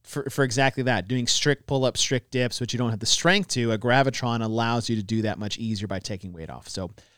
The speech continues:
we're not saying get a Stairmaster, but Stairmaster makes the Gravitron. Power Systems, Dynamax, Yoke Bar-, York Barbell Company, Ivanko, Eleiko, Sorinex.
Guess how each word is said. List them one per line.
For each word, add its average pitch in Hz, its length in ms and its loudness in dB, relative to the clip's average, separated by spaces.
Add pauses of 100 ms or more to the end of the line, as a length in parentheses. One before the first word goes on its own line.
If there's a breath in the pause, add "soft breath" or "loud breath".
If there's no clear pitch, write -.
(140 soft breath)
we're 131 80 -8
not 147 140 0
saying 147 200 4
get 120 120 0
a 104 40 -2
Stairmaster, 107 880 0
but 107 120 -8
Stairmaster 120 540 -2
makes 120 580 2 (680)
the 120 120 -8
Gravitron. 110 580 0
Power 190 380 8
Systems, - 680 -2 (120)
Dynamax, 147 920 0 (680)
Yoke 139 480 4
Bar-, 151 320 8
York 156 480 4
Barbell 135 480 4
Company, 85 500 -8 (460)
Ivanko, 139 680 4 (120)
Eleiko, 151 800 2
Sorinex. 175 1000 2